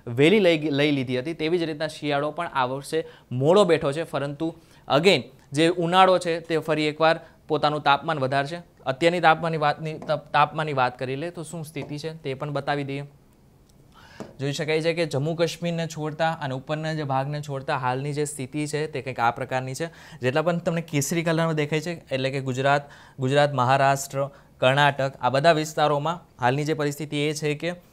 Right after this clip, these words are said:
ત્યાં ગરમીનું પ્રમાણ વધારે છે, શિયાળામાં ઠંડી ઓછું લાગવા મળે છે, પરંતુ જે ઉપર, ઉપરની ભાગ જોઈ શકો છો કે, અ, નેપાળ,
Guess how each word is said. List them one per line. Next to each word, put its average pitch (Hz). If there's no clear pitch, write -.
ત્યાં 165
ગરમીનું 156
પ્રમાણ 151
વધારે 143
છે, 170
શિયાળામાં 147
ઠંડી 147
ઓછું 139
લાગવા 139
મળે 139
છે, -
પરંતુ 135
જે 139
ઉપર, 135
ઉપરની 165
ભાગ 147
જોઈ 139
શકો 139
છો 143
કે, 147
અ, 123
નેપાળ, 147